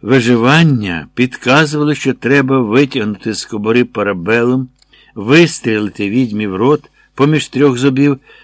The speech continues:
на прощання запалити хату і чимдуж пробиратися в ліс, додому.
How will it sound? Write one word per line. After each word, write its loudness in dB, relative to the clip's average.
на -2
прощання 2
запалити -4
хату -4
і -4
чимдуж -6
пробиратися -10
в -14
ліс, -18
додому. -8